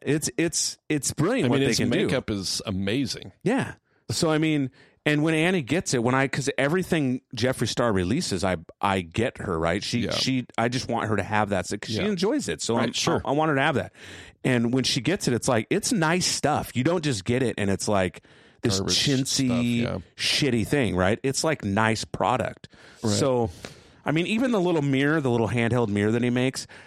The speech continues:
Speaker 1: I got, yeah, I got one of those at the Morphe store when I was waiting, and 'cause she's like, "Go shop." I'm like, "Uh, a mirror. That's, I got this for you."
Speaker 2: Right.
Speaker 1: You know, and then she, when she got done, she was like, "Okay, here, I'll get this and this." But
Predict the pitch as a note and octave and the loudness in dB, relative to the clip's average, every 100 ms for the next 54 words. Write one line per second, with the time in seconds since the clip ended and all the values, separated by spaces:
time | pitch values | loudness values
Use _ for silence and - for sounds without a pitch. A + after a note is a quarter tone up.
0 | - - C3 D#3 C#3 D#2 - D#3 C3 B2 | -16 -4 0 0 -2 -4 -2 0 2 0
1 | E3 D#3 C#3 A#2+ B2+ C3+ B2 - G#2 A2 | 2 2 2 2 2 0 0 0 2 2
2 | A#2 B2 - B2 A#2+ G#2+ G2+ F#2 A2 A2 | 2 -2 0 2 4 4 2 2 0 0
3 | A2+ G2+ - G#2 - A2 C3+ A#2 A2 C3 | 0 -2 -4 -6 -4 -2 -2 0 2 0
4 | A2 B2 A2+ G2+ F#2+ F#2+ - - - - | 0 0 0 2 2 0 -2 -12 -10 -8
5 | - G1+ D2+ G2 G#2 - - - G2 G2 | -8 -4 -2 -2 -4 -4 -4 -4 -2 0
6 | F2+ F2 - _ G#2 - - - _ A2 | 0 -2 -8 _ -4 -4 -8 -10 _ -2
7 | G2+ G2 - C#3+ - G#2+ G2 G2+ G#2 - | 0 0 0 -2 0 0 2 2 0 -2
8 | G#2+ G#2 F#2+ - B2 B2 A#2+ B2+ B2+ B2 | -2 -2 -4 -2 0 2 2 2 0 0
9 | C#3 A#2+ - D3+ C3+ A2 B2+ C3 A#2 G#2 | 0 0 0 0 0 0 2 2 2 2
10 | - A2+ G#2+ F#2+ G2+ F#2+ A2 G2+ G#2 F#2 | 0 0 2 2 2 2 0 0 0 0
11 | G#2 F#2 F2 F2+ F#2 - F#2+ - F2+ F2+ | 0 2 2 0 -4 -4 -4 -4 -4 -6
12 | - - - - A#2+ G#2+ | -8 -20 -4 0 0 -2